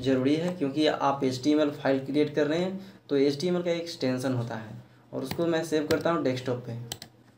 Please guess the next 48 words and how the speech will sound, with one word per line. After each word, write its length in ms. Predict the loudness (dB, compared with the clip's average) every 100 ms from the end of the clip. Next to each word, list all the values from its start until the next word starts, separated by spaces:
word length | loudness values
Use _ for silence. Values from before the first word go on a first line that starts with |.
| _ -8
चलिए, 220 | -2 0
मेरा 200 | 2 0
save 280 | 0 2 2
हो 120 | 2 -2
चुका 280 | 0 2
है 180 | 2 0
और 200 | 2 2
यहाँ 200 | 2 0
पे 100 | -2
हम 100 | 0 -2
इसको 260 | 0 2
run 180 | 4 2
करके 260 | 2 2 4
आप 180 | 4 2
लोगों 140 | 0
को 80 | 0
दिखला 260 | -2 0 0
देते 220 | -2 -6
हैं। 200 | -8 -12 -18 -12
तो 60 | -4
दोस्तों, 260 | -2 -2 -2
देख 160 | 0
सकते 200 | -2 0
हैं, 80 | 4
मेरा 200 | 8 8
पे 160 | 6 2
एच 160 | 2 2
one 140 | 2 8
tag 240 | 8 8
use 200 | 4 2
किया 160 | 2 2
था, 100 | 2
तो 120 | 2
ये 80 | 4
मेरा 180 | 6 4
font 280 | 4 0 2
size 240 | 2 2
बड़ा 180 | 4 4
है, 180 | 4 2
क्योंकि 300 | 0 2 2
एच 80 | 2
वन 160 | 0
सबसे 300 | -2 -2 -2 2
बड़ा 220 | 4 4 2 -2
font 180 | 0
size 200 | 0 -4
होता 180 | -2 -2
है। 180 | -2 -6